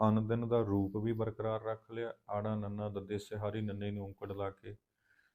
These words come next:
ਤੇ ਇਹਨੂੰ ਮਾਤਰਾ 'ਚ ਵੀ ਪੂਰਾ ਲੈ ਆਉਂਦਾ ਨੰਨੇ ਨੂੰ ਹੋੜਾ ਲਾ ਕੇ। ਇਹਦਾ ਪਾਠ ਆਪਾਂ ਕਰਨਾ ਅਨ ਦਿਨੋਂ, ਅਨ ਦਿਨੋਂ ਪਾਠ ਕਰਨਾ ਆਪਾਂ ਇਸਦਾ, ਹੋੜੇ ਨਾਲ ਪਾਠ ਕਰਨਾ। "ਮੋਹ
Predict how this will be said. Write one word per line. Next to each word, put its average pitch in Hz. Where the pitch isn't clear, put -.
ਤੇ 127
ਇਹਨੂੰ 143
ਮਾਤਰਾ 107
'ਚ 107
ਵੀ 117
ਪੂਰਾ 117
ਲੈ 113
ਆਉਂਦਾ 117
ਨੰਨੇ 107
ਨੂੰ 110
ਹੋੜਾ 87
ਲਾ 90
ਕੇ। -
ਇਹਦਾ 123
ਪਾਠ 107
ਆਪਾਂ 113
ਕਰਨਾ 113
ਅਨ 101
ਦਿਨੋਂ, 90
ਅਨ 104
ਦਿਨੋਂ 101
ਪਾਠ 90
ਕਰਨਾ -
ਆਪਾਂ -
ਇਸਦਾ, -
ਹੋੜੇ 101
ਨਾਲ 101
ਪਾਠ 92
ਕਰਨਾ। -
"ਮੋਹ 104